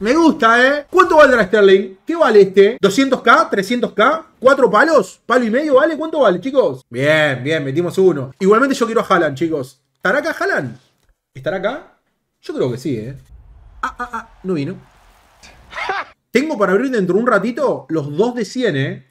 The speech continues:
Dos de cien por los quinientos goles y quinientas asistencias, ¿sí? Vamos a ver qué sale ahí. Acá tengo que meter uno. Ahí tengo que meter uno, hermano. Ahí tengo que meter uno, ¿eh? ¿Cómo no saldrá nada, Uriel? No seas así, boludo, no seas así.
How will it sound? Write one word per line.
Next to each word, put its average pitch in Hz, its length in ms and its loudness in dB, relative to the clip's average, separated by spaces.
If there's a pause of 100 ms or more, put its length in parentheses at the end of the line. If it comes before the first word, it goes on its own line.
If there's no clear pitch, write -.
Dos 190 320 -2
de 233 100 -2
cien 254 460 -4 (260)
por 170 120 -4
los 165 140 -2
quinientos 214 460 0
goles 247 480 2
y 190 100 -8
quinientas 202 400 -6
asistencias, 220 760 -4 (220)
¿sí? 185 480 -6
Vamos 202 180 -2
a 190 40 2
ver 185 80 -2
qué 180 60 0
sale 180 200 -4
ahí. 165 400 -2 (320)
Acá 156 220 -2
tengo 180 160 2
que 165 80 -4
meter 147 260 -4
uno. 120 360 -8
Ahí 139 160 -4
tengo 147 140 -2
que 135 80 -4
meter 135 180 -2
uno, 131 160 -4
hermano. 104 180 -18
Ahí 143 160 -4
tengo 151 140 -2
que 135 60 -4
meter 131 180 -4
uno, 110 160 -8
¿eh? 120 180 -16 (380)
¿Cómo 294 260 -4
no 190 160 -2
saldrá 175 460 -6
nada, 160 340 -2
Uriel? 185 560 -2 (960)
No 165 120 -8
seas 190 200 -4
así, 147 460 -4
boludo, 117 240 -12
no 131 60 -10
seas 127 160 -8
así. 101 320 -18